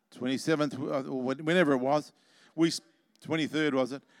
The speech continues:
We spoke, we spoke about, I spoke about Habakkuk. We read in there about watching and getting a vision in chapter two, verse one to four of Habakkuk.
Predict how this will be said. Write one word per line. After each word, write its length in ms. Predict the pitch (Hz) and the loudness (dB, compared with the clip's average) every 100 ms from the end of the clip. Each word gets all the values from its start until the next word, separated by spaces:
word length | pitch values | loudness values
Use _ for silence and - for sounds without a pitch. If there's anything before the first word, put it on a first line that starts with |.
| - | 0
We 120 | 165 | 2
spoke, 440 | 156 - 196 190 - | 2 6 8 6 0
we 200 | 196 156 | -6 -2
spoke 340 | 156 - 190 170 | -2 4 4 4
about, 400 | 160 165 160 147 | 4 8 6 6
I 100 | 156 | 4
spoke 320 | 147 175 165 | 4 2 4
about 340 | 156 160 156 | 2 4 2
Habakkuk. 600 | 156 147 202 185 165 120 - | 2 -2 0 0 -2 -2 2
We 140 | 139 | 6
read 200 | 165 190 | 6 4
in 100 | 165 | 4
there 140 | 190 | 4
about 300 | 170 147 143 131 220 - | 4 4 0 -4 -16 -10
watching 540 | 160 208 - - 117 - _ _ _ | 2 2 2 -6 -6 -10 _ _ _
and 120 | 135 | -6
getting 220 | 123 202 190 | 2 4 4
a 60 | |
vision 320 | 151 208 165 | 6 4 4
in 80 | 135 | 0
chapter 320 | 120 202 - | 0 -2 -2
two, 340 | 165 214 202 113 | -2 2 4 2
verse 320 | 131 165 - | 0 -4 -2
one 180 | 175 190 | -2 0
to 60 | 156 | -2
four 340 | - 208 170 | 0 4 4
of 100 | 123 - - _ | 2 -4 -20 _
Habakkuk. 460 | 170 190 175 170 135 | -6 -6 -6 -8 -10